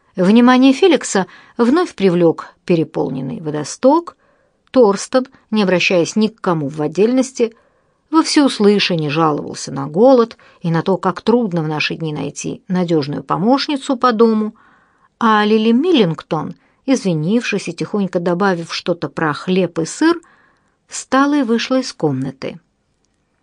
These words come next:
Эдвард тем временем подошёл к Фанни и стал помогать ей снимать плащ, с которого струйками текла вода. И только Люси не получила в этом спектакле никакой роли.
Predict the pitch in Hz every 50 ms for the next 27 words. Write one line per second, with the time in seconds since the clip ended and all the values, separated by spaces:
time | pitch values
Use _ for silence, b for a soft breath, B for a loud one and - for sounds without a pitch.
0 | _ _ _ _ _ _ _ _ 233 233 220 208 208 233 240 240 - - 247 233
1 | 220 220 226 220 208 208 202 202 190 180 - 185 185 175 - - 190 180 175 -
2 | - 233 247 277 294 285 285 277 269 269 B B B B B B B - 202 208
3 | - - - 330 339 339 - 262 233 226 220 214 240 269 262 262 - 247 226 -
4 | - 240 233 240 247 233 - _ - 175 180 180 180 175 - - - b b b
5 | b b b - - - 180 175 180 175 165 160 156 - - - 180 214 226 233
6 | 233 226 208 196 196 196 185 - - - 175 - 170 180 185 180 170 170 160 151
7 | 147 135 135 131 135 _ _ _ _ _ _ _ _ _ _ _ _ _ _ _
8 | _ _ _ _ _ _ _ _ _ _ _ _ _ 208 220 226 294 294 269 -
9 | 320 311 302 320 311 - - - 233 190 170 160 160 - 170 170 165 - - 190
10 | 175 170 175 - 175 170 - - - 196 - - - 269 269 262 - 254 254 240
11 | - 202 202 202 196 190 - 190 185 - 202 185 160 143 139 135 131 135 -